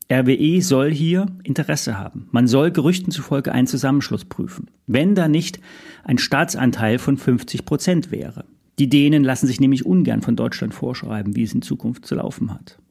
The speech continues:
Eine deutliche Nummer kleiner wäre der Wind- und Solarparkentwickler P N E. Doch die, hier ist die Projektpipeline gut gefüllt, ein starker Finanzpartner fehlt oder zumindest einer mit einer erhöhten Kreditwürdigkeit würde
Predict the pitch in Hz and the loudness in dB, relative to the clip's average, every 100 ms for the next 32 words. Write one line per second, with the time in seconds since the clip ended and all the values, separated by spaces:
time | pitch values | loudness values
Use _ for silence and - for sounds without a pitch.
0 | _ _ _ - 131 151 151 147 120 123 | _ _ _ 0 2 4 2 0 2 2
1 | 107 117 123 175 185 - - - - 120 | 2 0 2 2 0 -4 -16 -18 -2 2
2 | 143 170 180 143 143 185 185 143 139 127 | 4 4 4 2 2 2 0 0 2 2
3 | 120 - 120 - 113 120 - 120 - - | 0 -2 -6 -2 -4 -4 -4 -6 -4 -2
4 | 123 - 120 - 156 127 - - _ - | -2 0 0 0 0 -2 -4 -12 _ 0
5 | 123 - - 127 113 117 - - - - | 0 -2 -6 -2 0 -2 -6 -20 -20 -8
6 | 143 139 139 - 120 123 127 - - - | 0 0 0 -2 0 0 -2 -6 -12 -4
7 | 120 123 120 120 123 - 147 135 135 - | -4 0 0 0 -2 -2 0 0 0 2
8 | 247 - 127 123 117 - 117 127 - 165 | 2 2 0 -2 -2 0 0 0 -2 0
9 | 185 185 233 202 185 - 127 127 156 151 | 0 2 2 2 2 0 -2 0 2 2
10 | 147 - 131 147 151 143 - 123 127 113 | 0 0 2 4 4 2 2 0 2 0
11 | 143 - 131 143 202 175 113 - - 113 | 0 0 0 2 0 2 0 0 -4 -4
12 | 110 113 151 - | 0 2 2 0